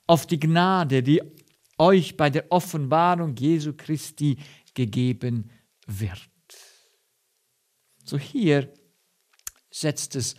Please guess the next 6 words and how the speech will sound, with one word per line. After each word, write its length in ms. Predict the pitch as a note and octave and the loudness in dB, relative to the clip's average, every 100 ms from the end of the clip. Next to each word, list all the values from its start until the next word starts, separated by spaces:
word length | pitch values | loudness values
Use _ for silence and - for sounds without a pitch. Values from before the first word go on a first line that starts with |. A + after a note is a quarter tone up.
| - _ _ _ _ _ _ _ _ _ _ _ _ _ _ _ _ _ _ _ _ | -20 _ _ _ _ _ _ _ _ _ _ _ _ _ _ _ _ _ _ _ _
ein 180 | C3+ B2 | -10 -2
Text, 460 | F3+ G3 - - | 0 0 -4 -10
den 120 | A2+ | -8
man 260 | A2 A2+ G#2 - | -4 -4 -6 -10
wiederum 600 | A#2 G3 E3+ D3+ C#3+ B2+ | 0 2 2 0 -2 -4
sehr 220 | G#2+ B2+ | -2 -4